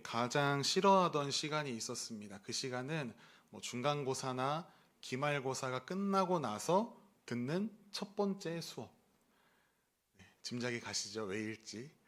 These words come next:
네, 특히 과학 시간이 정말 싫었는데요. 왜 그랬냐면 과학 선생님께서 틀린 문제 열 번씩 노트에 적어서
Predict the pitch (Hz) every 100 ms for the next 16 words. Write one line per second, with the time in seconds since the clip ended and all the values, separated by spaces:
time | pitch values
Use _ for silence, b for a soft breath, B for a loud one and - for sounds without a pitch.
0 | b b b _ - - b b b b
1 | - 214 214 - 131 147 - 156 147 123
2 | 120 123 123 175 185 160 139 113 127 156
3 | 151 139 131 151 156 110 104 131 160 170
4 | 156 151 135 135 131 170 147 107 B B
5 | B B B - 220 233 202 147 143 135
6 | 160 185 202 - - 123 135 156 147 135
7 | - 92 - _ _ _ - 117 - 131
8 | 123 113 113 110 156 196 214